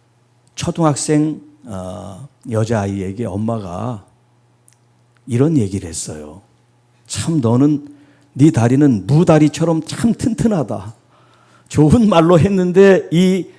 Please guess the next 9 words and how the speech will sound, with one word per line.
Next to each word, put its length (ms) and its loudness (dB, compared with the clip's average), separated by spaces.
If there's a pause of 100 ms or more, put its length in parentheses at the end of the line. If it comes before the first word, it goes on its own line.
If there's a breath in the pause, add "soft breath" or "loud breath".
(240 soft breath)
어, 400 -8
아이는 640 2
그 100 0
말이 380 4
상처가 540 -2
돼서 500 -8 (640)
한 260 -8
번도 540 4 (560 loud breath)
커면서 920 0